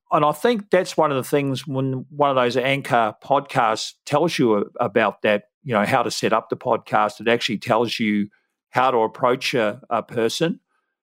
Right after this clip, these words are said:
And if you want a really high profile guest, then obviously, you know, I was lucky, I know a few people, uh, in the intermittent fasting world that are high profile. So I'm, I'm friends with them, so I'm able to sort of talk to them. But,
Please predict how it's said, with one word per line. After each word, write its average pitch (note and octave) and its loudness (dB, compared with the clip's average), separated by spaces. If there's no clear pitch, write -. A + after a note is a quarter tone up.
And C#3+ 2
if C3+ -2
you F#3+ 2
want A#3+ 4
a E3+ 2
really D3 2
high C3+ 0
profile C3 0
guest, G#2+ -2
then A#2+ 4
obviously, B2 0
you C#3+ -4
know, A2 2
I A#2+ 4
was G#2+ -2
lucky, A#2+ 2
I A2+ 2
know A2+ 2
a G#2 0
few A2+ -6
people, A2+ -2
uh, G#2+ 2
in A2+ -2
the A2 2
intermittent A2 -2
fasting A#2 -2
world G#2+ 2
that G#2 2
are A2 2
high A2+ 0
profile. A#2 0
So G#2+ 0
I'm, A#2+ 0
I'm A2 2
friends B2+ 0
with C3 -2
them, C3 2
so B2+ -2
I'm A2+ 0
able A2 0
to A2 0
sort B2 0
of G#2 0
talk B2+ 0
to B2 -4
them. A#2+ 2
But, A2+ 0